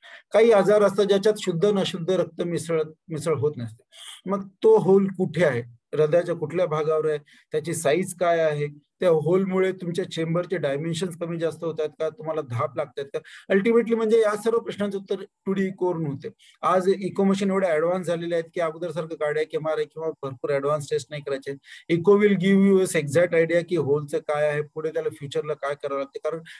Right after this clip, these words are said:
काही काही होल असतात ज्याला मी एएसडी म्हणतो, atrial septal defect, जे डायग्नोज हे वीसशी तीसशी मध्येच होतात आणि कारण तेव्हा तो होलची size वाढलेली असेल, तेव्हा तो त्रास द्यायला सुरू करतो.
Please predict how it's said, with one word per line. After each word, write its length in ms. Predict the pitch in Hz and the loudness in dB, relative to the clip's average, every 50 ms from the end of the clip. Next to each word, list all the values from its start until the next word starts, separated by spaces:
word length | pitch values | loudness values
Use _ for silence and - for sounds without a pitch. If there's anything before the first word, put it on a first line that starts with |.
| _ _ | _ _
काही 160 | - 175 185 190 | -2 -2 0 2
काही 160 | 196 226 208 | 2 2 2
होल 260 | 175 151 180 196 190 | 2 2 0 0 0
असतात 220 | 175 156 - 170 | -2 -4 -6 -8
ज्याला 280 | 151 165 160 160 165 170 | -4 -4 -2 -2 -2 -4
मी 120 | 170 175 170 | -4 -6 -6
एएसडी 380 | 151 156 156 165 165 160 160 170 | -6 -4 -2 -2 -4 -4 -6 -6
म्हणतो, 260 | 160 151 151 151 147 | -6 -8 -6 -4 -4
atrial 340 | 151 147 - - 180 180 160 | -4 -4 -4 -4 -6 -6 -4
septal 380 | 160 170 151 - - 165 156 151 147 | -4 -6 -8 -6 -6 -8 -8 -6 -8
defect, 280 | 143 - 175 170 151 147 | -8 -6 -6 -6 -4 -4
जे 80 | 180 | -4
डायग्नोज 440 | 165 156 147 147 147 156 185 185 165 | -2 0 -2 -2 -2 -4 -4 -4 -2
हे 180 | 180 185 185 170 | -2 -2 -2 -2
वीसशी 420 | 165 160 156 165 156 - - 196 | -6 -8 -10 -10 -10 -8 -8 -8
तीसशी 300 | 196 - 175 - - 190 | -8 -8 -8 -6 -6 -6
मध्येच 320 | 175 175 170 180 175 - - | -6 -4 -2 -4 -4 -4 -6
होतात 220 | 143 139 - 110 - _ _ _ _ _ _ _ _ - - - - - | -8 -8 -8 -10 -10 _ _ _ _ _ _ _ _ -20 -20 -20 -10 -6
आणि 180 | 175 175 185 190 - _ _ _ _ _ _ _ _ _ _ _ _ _ _ - 190 | -2 -2 -2 -2 -4 _ _ _ _ _ _ _ _ _ _ _ _ _ _ -2 2
कारण 260 | 180 190 202 202 196 | 4 4 4 4 4
तेव्हा 320 | 196 196 190 190 202 214 214 | 4 4 4 6 6 4 6
तो 240 | 214 240 220 208 | 6 6 6 6
होलची 320 | 170 170 185 180 165 208 202 | 6 4 2 2 2 0 -2
size 280 | 185 180 175 185 165 | 0 0 0 0 0
वाढलेली 340 | 175 170 170 165 185 180 175 | 0 0 0 0 0 0 0
असेल, 280 | 175 165 170 185 175 165 | -2 -2 -4 -6 -8 -6
तेव्हा 160 | 180 180 175 175 | -6 -8 -6 -6
तो 80 | 185 | -8
त्रास 280 | 170 - 139 151 156 156 | -8 -6 -4 -4 -4 -2
द्यायला 240 | 143 160 151 147 143 | -2 -2 -2 -2 -4
सुरू 280 | 139 - 147 139 143 | -6 -6 -8 -8 -8
करतो. 340 | 139 139 123 120 - - 120 | -8 -8 -10 -12 -12 -14 -20